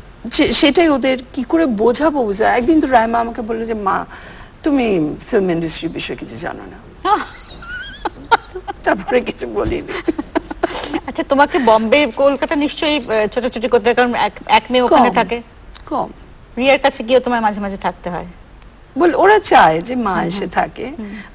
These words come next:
Speaker 1: but বাবা বেশি গিয়ে থাকে ওদের
Speaker 2: আচ্ছা।
Speaker 1: সাথে। আমি যাই যখন খুব অল্প সময়, তারপরে চলে আসি আবার।
Speaker 2: আর, আহ, মা-, মানে
Speaker 1: আর আমার স্বামী ওদের মানুষ করেছে, মানে, কোনোদিন দুধের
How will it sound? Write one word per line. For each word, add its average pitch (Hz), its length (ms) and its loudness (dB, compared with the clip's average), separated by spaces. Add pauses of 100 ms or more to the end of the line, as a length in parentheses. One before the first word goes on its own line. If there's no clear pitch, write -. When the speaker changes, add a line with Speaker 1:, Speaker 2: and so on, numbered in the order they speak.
Speaker 1:
but 226 120 0 (160)
বাবা 240 340 6
বেশি 208 300 0
গিয়ে - 180 -6
থাকে - 340 -10
ওদের - 120 -6
Speaker 2:
আচ্ছা। 175 240 -4
Speaker 1:
সাথে। 180 100 -10
আমি 240 240 -4
যাই 262 200 -4
যখন 285 280 -6
খুব 415 220 -4
অল্প 196 280 0
সময়, - 400 -10
তারপরে - 240 -14
চলে - 280 -10
আসি - 240 -12
আবার। - 220 -16 (680)
Speaker 2:
আর, 185 240 -4
আহ, 180 240 4
মা-, 180 220 -4
মানে 202 200 0
Speaker 1:
আর 320 60 6
আমার 339 260 6
স্বামী 359 380 4
ওদের 349 180 2
মানুষ 285 380 2
করেছে, 233 320 -4
মানে, 247 200 -6
কোনোদিন 285 580 -4
দুধের 240 320 -6